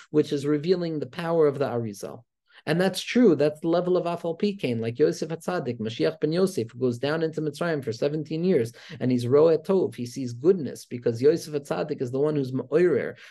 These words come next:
that ore of the Tzadik Yesod Olam, the Yesod is the Osios of Sod, which is the secret, and the He'elem of the Arizal.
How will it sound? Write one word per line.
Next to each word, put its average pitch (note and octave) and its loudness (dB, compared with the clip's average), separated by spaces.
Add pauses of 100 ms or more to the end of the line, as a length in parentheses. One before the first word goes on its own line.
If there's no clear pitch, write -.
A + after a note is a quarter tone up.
(100)
that C#3+ 0
ore E3 6
of A#2+ -4
the B2 -8
Tzadik D#3 -6
Yesod C3 0
Olam, B2+ 2
the A2+ -2
Yesod D#3 0
is A#2+ -4
the A#2+ -4
Osios C#3+ 0
of A#2 -12
Sod, D#3 0
which A2+ -10
is A#2+ -6
the A#2+ -8
secret, - -4 (240)
and A#2+ 0
the A2+ -2
He'elem C3 2
of A2 -2
the A#2 2
Arizal. G#2 -6